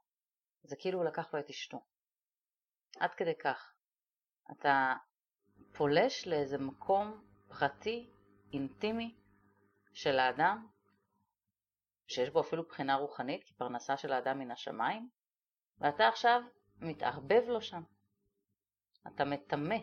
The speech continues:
את המקום הזה. וכבר היה רבי יהודה, עד כמה זה מגיע? מה זאת אומרת לא להתחרות באופן כזה שיפגע בפרנסה של האחר?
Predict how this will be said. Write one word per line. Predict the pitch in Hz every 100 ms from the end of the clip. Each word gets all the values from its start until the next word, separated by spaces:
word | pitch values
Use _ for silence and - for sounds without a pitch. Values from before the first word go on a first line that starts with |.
| - _ _ _ -
את | 151
המקום | 151 - 196 196
הזה. | 151 147 _ _ _ _ _ _ _ _ _ _ _ _ _ _ _ _ _ _ _ _ _ -
וכבר | - 156
היה | 139 160 208 202
רבי | 196
יהודה, | 185 240 175 151 170 - _
עד | - -
כמה | - 139 147
זה | 139
מגיע? | 113 120 214 247 156 - -
מה | 131
זאת | 135 -
אומרת | 131 190 240 233
לא | 226 220 214 214
להתחרות | 208 202 - 180 196 208 -
באופן | 165 180 190 190
כזה | 190 180
שיפגע | 185 185 170 190
בפרנסה | 180 185 180 175 196
של | 190 185 180
האחר? | 175 254